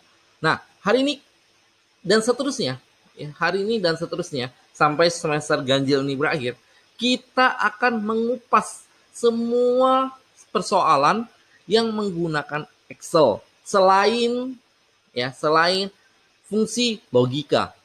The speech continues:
kita akan combine ketiga rumus fungsi tersebut, ya, di dalam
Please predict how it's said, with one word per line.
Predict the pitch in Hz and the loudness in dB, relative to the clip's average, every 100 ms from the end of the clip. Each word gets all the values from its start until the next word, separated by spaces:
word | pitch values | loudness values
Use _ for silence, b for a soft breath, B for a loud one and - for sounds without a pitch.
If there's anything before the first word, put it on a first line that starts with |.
| _ _ _ _ _ | _ _ _ _ _
kita | 175 208 190 | -6 -2 0
akan | 190 | -2
combine | - 180 170 185 226 226 | 0 0 4 4 4 2
ketiga | 214 - 208 196 226 | -2 -2 -2 0 2
rumus | 220 190 185 | 0 0 -4
fungsi | 185 156 165 151 | -6 -6 -6 -6
tersebut, | 123 117 113 175 220 - _ _ _ _ | -8 -8 0 2 2 -2 _ _ _ _
ya, | 123 131 - | -10 -10 -4
di | 143 | -2
dalam | 151 143 160 202 208 | 2 2 2 2 -2